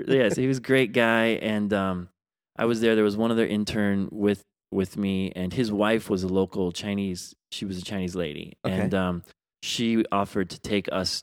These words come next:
Speaker 1: to the fabric market there in Shanghai to get custom clothes.
Speaker 2: Right.
Speaker 1: 'Cause, y-, you know, it, uh, it's a great deal. It's cheap. They're good, and
Speaker 2: Yeah.
Speaker 1: and she was, was gonna make sure we as tourists didn't get ripped off. You know, we
Speaker 2: Oh,
Speaker 1: would, she would
Speaker 2: okay.
Speaker 1: take us to the right
Speaker 2: You're gonna
Speaker 1: guy,
Speaker 2: get the local deal.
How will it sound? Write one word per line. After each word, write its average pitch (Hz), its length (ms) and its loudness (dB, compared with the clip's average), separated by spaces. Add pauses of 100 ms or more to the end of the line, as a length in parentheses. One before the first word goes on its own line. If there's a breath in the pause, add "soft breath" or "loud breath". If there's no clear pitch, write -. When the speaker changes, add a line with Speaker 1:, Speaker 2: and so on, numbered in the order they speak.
Speaker 1:
to 95 420 -2
the 87 180 -2
fabric 110 540 -2
market 87 460 -6
there 85 260 -4
in 85 120 -4
Shanghai 113 440 -2
to 120 80 0
get 101 160 -2
custom 95 320 -6
clothes. - 500 -4 (120)
Speaker 2:
Right. 123 340 -2
Speaker 1:
'Cause, 104 220 -2
y-, - 180 -16 (160)
you - 140 -6
know, 117 200 -4
it, - 180 -8 (1080)
uh, 50 160 -4 (120)
it's - 140 -14
a - 40 -14
great 92 240 -2
deal. 160 220 4
It's 117 120 -4
cheap. 139 420 0
They're 95 120 0
good, 131 380 4
and 98 160 -2 (140)
Speaker 2:
Yeah. 196 240 -2
Speaker 1:
and 120 120 -2
she 131 160 2
was, 117 240 2 (320)
was 104 160 2
gonna 104 320 2
make 107 200 0
sure 107 240 0
we 104 160 0
as 95 140 0
tourists 113 380 2
didn't 95 180 -4
get 82 120 -4
ripped - 240 -4
off. - 340 -2
You 87 100 -6
know, 87 60 -2
we 127 220 4
Speaker 2:
Oh, 127 120 4
Speaker 1:
would, 117 80 2
she 127 80 2
would 110 80 2
Speaker 2:
okay. 90 80 -2
Speaker 1:
take 101 120 0
us 92 100 -6
to 82 80 -6
the 82 100 -4
right 82 240 -4
Speaker 2:
You're 135 120 6
gonna 117 120 6
Speaker 1:
guy, 117 100 4
Speaker 2:
get 113 100 4
the 113 60 6
local 123 220 2
deal. 98 360 -6